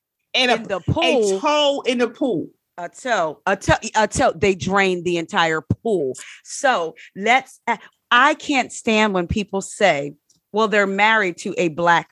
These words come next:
Speaker 2: man." That doesn't mean anything. Somebody being married to a Black man doesn't mean that they don't have prejudices and biases about Black people,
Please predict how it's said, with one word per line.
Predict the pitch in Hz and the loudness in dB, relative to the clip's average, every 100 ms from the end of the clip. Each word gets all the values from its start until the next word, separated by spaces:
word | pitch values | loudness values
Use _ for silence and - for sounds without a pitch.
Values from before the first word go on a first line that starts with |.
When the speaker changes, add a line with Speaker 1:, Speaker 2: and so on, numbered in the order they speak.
| - | -8
Speaker 2:
man." | 170 170 139 131 _ _ _ _ _ _ _ 160 | -4 -4 -6 -12 _ _ _ _ _ _ _ -4
That | 240 302 214 | 2 2 2
doesn't | 277 277 269 240 | 0 0 0 2
mean | 254 262 247 | 2 4 4
anything. | 285 320 330 285 - 208 170 143 - - _ _ | 4 2 0 -2 -4 -2 -2 -6 -14 -20 _ _
Somebody | - 294 320 339 320 | -6 0 2 2 2
being | 262 254 214 202 | 0 0 -2 -2
married | 196 208 233 240 - | 2 4 2 -2 -10
to | 233 | -6
a | 180 | -6
Black | 151 175 190 220 - | -4 2 2 2 -6
man | 175 180 196 214 165 | -6 -4 -2 -4 -4
doesn't | 185 202 185 - | -2 -2 -4 -8
mean | 180 196 226 | -4 -2 0
that | 185 147 151 | -2 -2 0
they | 190 | 0
don't | 202 196 | 0 -2
have | 190 165 160 _ _ _ _ _ _ | 0 0 0 _ _ _ _ _ _
prejudices | - 226 214 196 208 220 233 214 - - | -6 2 2 4 2 2 2 -2 -2 -6
and | 185 170 151 - | -6 -4 -8 2
biases | 196 196 185 170 - 160 - | 4 6 4 2 -2 -6 -4
about | 151 147 170 - | -4 2 2 2
Black | 160 165 - - | 2 0 0 -6
people, | 165 - 127 | -8 -6 -8